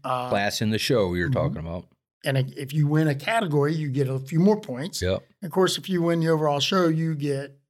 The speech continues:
Speaker 1: a few more points there. But there's also the hunt side. So,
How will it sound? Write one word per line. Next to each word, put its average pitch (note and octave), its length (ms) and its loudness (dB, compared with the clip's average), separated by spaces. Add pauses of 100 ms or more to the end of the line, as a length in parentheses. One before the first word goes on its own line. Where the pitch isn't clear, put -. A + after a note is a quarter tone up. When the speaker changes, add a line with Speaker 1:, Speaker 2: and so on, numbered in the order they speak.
(340)
Speaker 1:
a - 20 -12
few D#3+ 160 2
more C#3+ 140 6
points C3 340 -6
there. - 320 -4 (480)
But E3 120 -2
there's F#3 160 4
also G3+ 340 2
the F3 80 2
hunt A#3+ 240 0
side. D#2+ 400 -8 (920)
So, E3+ 760 4